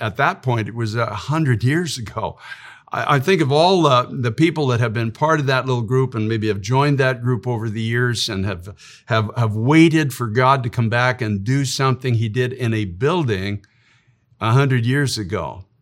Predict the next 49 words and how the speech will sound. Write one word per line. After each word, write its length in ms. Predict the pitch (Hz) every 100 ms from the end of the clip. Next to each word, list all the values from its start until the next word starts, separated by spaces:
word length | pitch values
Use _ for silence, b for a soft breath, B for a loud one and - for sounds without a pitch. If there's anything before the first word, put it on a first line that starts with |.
| _ _ _ b b
And, 240 | - 131 135
you 60 |
know, 140 | 175 196
I 100 | 160
think 240 | - 220
of 140 | 156 135
all 240 | 165 196
the 80 | 156
people 340 | 160 160 147
that 240 | 123 117 - b b b b b -
maybe 380 | 139 143 135 123
gathered 480 | 117 143 160 160 123
there 180 | 123
and 260 | 127 123 120
grieved 520 | 113 147 175 135 113 -
the 160 | 120 120
loss 460 | 120 139 139 -
of 200 | - 110
a 80 | 110
past 460 | - 151 151 135 131
experience 800 | 113 - 156 151 110 104 - _ _ _ _ _ _ _ _ -
and 100 | 120
all 200 | 156 185
that 100 | 151
they 140 | 123
missed. 500 | 110 131 127 - - _ b b b b
Now, 120 | 117
I, 280 | 117 139 104
I 20 |
mean, 160 | 117 123
there's 140 | 104
a 80 | 101
lot 260 | 98 123 214
of 100 | 151
things 260 | 110 107
that 120 | 107 90
they, 200 | 107 107
they 260 | 95 107
potentially 680 | 98 - - 110 160 156 120
even 200 | 101 104
missed. 240 | 156 139
They, 100 | 117
they 220 | 107 104 110
missed 260 | 127 131
the 60 | 123
Billy 240 | 110 117
Graham 420 | 98 123 160 127
years 320 | 98 87 90 110
when 240 | 104 98